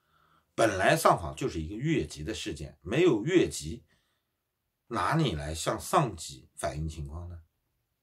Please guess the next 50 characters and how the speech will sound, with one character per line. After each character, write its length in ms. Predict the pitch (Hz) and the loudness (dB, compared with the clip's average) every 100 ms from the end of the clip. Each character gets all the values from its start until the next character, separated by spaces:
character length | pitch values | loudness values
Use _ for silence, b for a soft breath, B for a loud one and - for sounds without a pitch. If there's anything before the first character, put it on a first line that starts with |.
| _ | _
对 120 | 135 | -2
不 60 | 127 | 0
对？ 200 | 123 123 b b b b b b - | -2 -6 b b b b b b -6
那 100 | 135 | -4
你 80 | |
现 160 | 92 127 | -2 -2
在 80 | 95 | 0
没 100 | 110 | 0
办 140 | 135 | -2
法 100 | 85 | -2
跟 120 | 71 | -4
他 80 | 85 | -6
解 200 | 80 - | -6 -12
释， 240 | - - - B B - | -14 -16 -18 B B 4
而 160 | 147 | 6
且 140 | 127 - | 6 0
中 160 | 135 | -2
国 100 | 117 | -4
现 100 | 123 | -4
在 80 | 107 | -6
还 140 | 82 | -6
出 160 | 90 - | -8 -10
现 160 | 95 87 | -10 -8
了 100 | 78 | -8
一 60 | |
个 100 | 87 | -8
很 220 | 78 73 | -10 -10
不 100 | 67 | -10
好 160 | 110 - | -10 -12
的 120 | - | -18
现 180 | 76 62 | -20 -20
象， 160 | - _ _ _ _ _ _ _ _ B B B - | -20 _ _ _ _ _ _ _ _ B B B 0
就 160 | 135 | 0
他 180 | - 170 | 4 4
现 140 | 156 160 | 6 4
在 160 | 139 | 2
已 140 | 80 71 | 0 -4
经 200 | 82 131 | -8 -8
鼓 360 | - 76 67 | -8 -8 -6
励 360 | 98 127 69 - _ _ _ - | -6 -6 -8 -12 _ _ _ 0
各 320 | 262 185 104 | 6 8 8
个 300 | 90 78 - | 0 -8 -8
阶 260 | 87 85 | -8 -6
层 180 | 78 76 - _ _ _ _ _ _ b b b b _ | -8 -12 -20 _ _ _ _ _ _ b b b b _
开 260 | - 165 160 | 4 6 6
始 240 | - - | 2 -6
监 320 | - 151 143 143 | -4 0 0 0
控 260 | - 92 76 | -4 -10 -10
平 440 | - - 78 143 | -12 -8 -6 -4
行， 300 | 147 - - | -6 -10 -18